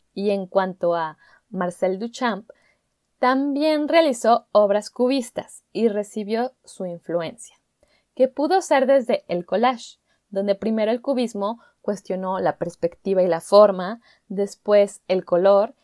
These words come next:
y al final los materiales. Todos estos cuestionamientos dieron lugar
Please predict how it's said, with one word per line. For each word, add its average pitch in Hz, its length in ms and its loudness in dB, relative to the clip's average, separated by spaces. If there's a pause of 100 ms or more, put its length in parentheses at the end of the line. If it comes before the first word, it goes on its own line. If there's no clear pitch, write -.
(140)
y 190 140 -4
al 196 120 -2
final 208 480 -4 (120)
los 185 240 -4
materiales. 165 680 -10 (880)
Todos 233 340 4
estos 233 320 -6
cuestionamientos 233 1120 -4 (420)
dieron 247 440 2
lugar 240 420 -2